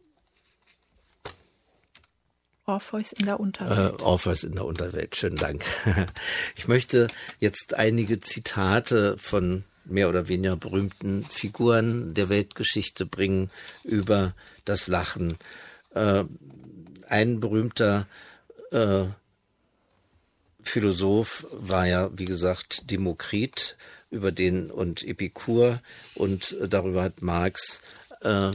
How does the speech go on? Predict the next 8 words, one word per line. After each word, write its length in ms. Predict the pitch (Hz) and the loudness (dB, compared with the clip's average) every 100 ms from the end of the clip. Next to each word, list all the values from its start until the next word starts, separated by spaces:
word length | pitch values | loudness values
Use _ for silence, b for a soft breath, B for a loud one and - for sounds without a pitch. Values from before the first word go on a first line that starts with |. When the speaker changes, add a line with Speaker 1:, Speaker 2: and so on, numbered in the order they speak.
| 110 | -4
Speaker 2:
viel 520 | - - 107 98 98 B B B | -6 -2 2 2 0 B B B
geschrieben, 500 | 113 - 117 113 113 | -4 -2 0 0 0
aber 320 | 80 101 95 | 0 2 2
ein 220 | - 95 98 | 0 -2 -2
Zitat 560 | - - 95 90 90 | -4 -2 0 0 -2
von 280 | - 92 87 | -4 -2 0
dem, 360 | 85 92 92 90 B B B B B _ - _ _ _ | 0 2 0 -4 B B B B B _ -20 _ _ _
äh, 320 | 98 95 92 | 0 2 2